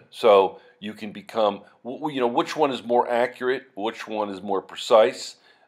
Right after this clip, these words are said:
Uh, we have had this discussion in class, and it should be pretty routine. Here is a ruler. Uh,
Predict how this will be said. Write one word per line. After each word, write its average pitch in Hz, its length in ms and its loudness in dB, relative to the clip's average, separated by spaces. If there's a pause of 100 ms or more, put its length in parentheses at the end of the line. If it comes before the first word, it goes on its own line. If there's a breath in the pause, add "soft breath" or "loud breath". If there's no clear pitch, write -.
Uh, 95 280 -4
we 131 200 -6
have 127 240 -2
had 135 280 8
this 135 140 -6
discussion 107 560 -2
in 90 80 -12
class, 95 440 -4
and 101 120 -6
it 98 80 -10
should 90 220 -16
be 98 80 -14
pretty 95 260 -12
routine. 85 720 -12 (420 loud breath)
Here 113 280 -6
is 101 340 -4
a 87 100 -2
ruler. 95 720 -2 (560 soft breath)
Uh, 78 220 -14